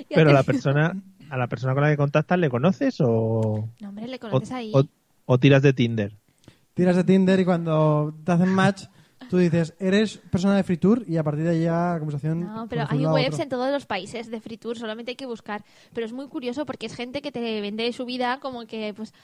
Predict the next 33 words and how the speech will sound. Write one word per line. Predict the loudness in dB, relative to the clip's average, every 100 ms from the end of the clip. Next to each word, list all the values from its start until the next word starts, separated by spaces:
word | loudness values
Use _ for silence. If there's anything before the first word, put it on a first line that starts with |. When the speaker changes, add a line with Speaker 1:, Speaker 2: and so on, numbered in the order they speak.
| _
Speaker 1:
ha | -8
conseguido | -8 -8 -6 -6 -6
su | -10
sueño | -10 -4 0
de | 0
vivir | 0 -4
en | -8
un | -8
país | -8
extranjero, | -8 -10 -6 -2 -2
pero | -2 -6
realmente | -4 -6 -6 -4 -4
rascas | -4 -6 -8 -6
un |
poquito | -8 -6 -4
y | -2
ves | -4 -6
que, | -8 -8 -12
pues | -16
eso, | -16 -16
que | -14
es | -10
un | -10
fracasado | -10 -10 -8 -6
que | -6
no | -8 -8
podía | -8 -8
hacer | -8
otra | -6 -6
cosa | -4 -4
en |
su | -4 -6
vida. | -6 -8